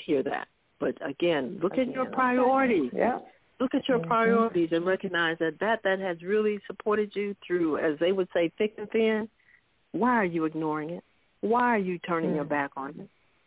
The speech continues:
Speaker 1: Are you stupid? Look up the definition of stupid,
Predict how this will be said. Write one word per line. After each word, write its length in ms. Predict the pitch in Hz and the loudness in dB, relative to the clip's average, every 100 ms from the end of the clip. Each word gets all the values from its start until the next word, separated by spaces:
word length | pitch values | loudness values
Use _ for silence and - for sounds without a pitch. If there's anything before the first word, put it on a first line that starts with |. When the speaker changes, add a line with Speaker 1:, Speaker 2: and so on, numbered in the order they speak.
| _ _ - | _ _ 0
Speaker 1:
Are 100 | 180 | 2
you 480 | 202 214 233 233 233 - - - - | 2 2 2 0 -2 -8 -20 -20 -4
stupid? 480 | 311 160 - 262 320 233 - _ _ _ _ | -2 -2 2 0 0 -10 -20 _ _ _ _
Look 280 | - 185 277 | -2 -2 -2
up 100 | 320 | -2
the 80 | 262 | -2
definition 600 | 277 269 262 262 - 247 | 0 0 2 0 0 -2
of 60 | 233 | -2
stupid, 380 | - 262 - | 0 0 0